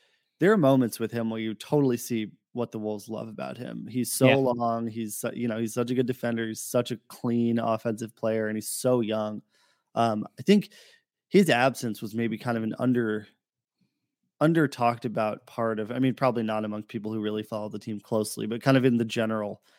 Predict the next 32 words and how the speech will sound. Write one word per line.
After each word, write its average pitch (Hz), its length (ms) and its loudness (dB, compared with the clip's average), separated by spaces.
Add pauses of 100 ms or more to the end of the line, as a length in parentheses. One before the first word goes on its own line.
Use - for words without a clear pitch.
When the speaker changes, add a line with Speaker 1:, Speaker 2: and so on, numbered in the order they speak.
(280)
Speaker 1:
media, 113 440 0
kind 123 120 0
of 104 100 -4
why 110 240 0
the 107 100 -2
Wolves 107 340 -6
weren't 113 240 -6
quite 110 240 -2
as 110 120 -4
good 113 240 -2
towards 110 240 -4
the 110 100 -6
end 113 100 -2
of 110 80 -2
the 104 60 -8
season. 113 360 -2
Like, 107 120 -2
he's - 260 -2
so 113 200 4
important 107 380 -2
what 104 100 -4
he 107 100 -2
does. 104 400 -4 (500)
Um, 110 220 4
so 107 140 2
yeah, 214 260 8
I 165 80 6
mean, 190 160 6 (300)
I 220 80 4
agree. 143 460 4
I 139 100 0
think 202 280 2